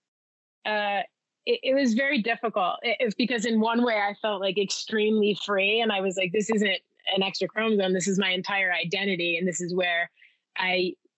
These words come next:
uh, would feel fulfilled in my life." But also I can see how you can't just live as authentically, uh, as you might in a more, um,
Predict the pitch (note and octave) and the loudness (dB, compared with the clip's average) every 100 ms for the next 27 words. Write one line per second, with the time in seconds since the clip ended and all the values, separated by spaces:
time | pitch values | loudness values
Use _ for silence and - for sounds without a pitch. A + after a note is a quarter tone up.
0 | _ _ _ - G#3+ F3+ F3 F3+ G#3+ - | _ _ _ -6 -2 0 0 0 0 0
1 | G#3+ - F#3+ G#3 F3+ E3 E3 - - - | -2 -2 -4 -2 -2 -4 -6 -6 -6 -8
2 | - - - - A3 G#3 G3+ G3+ G3 F#3 | -12 -20 -12 -2 0 0 -2 0 0 0
3 | - _ - G3+ G3+ F3+ - G#3 G3 F3+ | -4 _ -6 -2 -2 -2 0 2 4 2
4 | - _ _ _ _ - A3 G#3 A#3+ A#3+ | -2 _ _ _ _ -4 0 0 0 -2
5 | G3+ F#3 G3 G3 F3+ - - F#3+ E3+ - | -2 -4 0 -2 -2 -6 -4 -4 -4 -10
6 | _ _ E3+ F3 - F#3+ F#3 D#3+ F3 E3 | _ _ -4 -4 0 -2 0 -2 0 0
7 | - - - - - F#3+ G#3 F#3+ F#3+ F3 | -2 -6 -20 -8 -2 -2 0 0 0 0
8 | E3+ F#3 F3+ E3+ E3+ E3 - E3 E3 | -2 -4 -2 -2 0 0 -2 -2 -4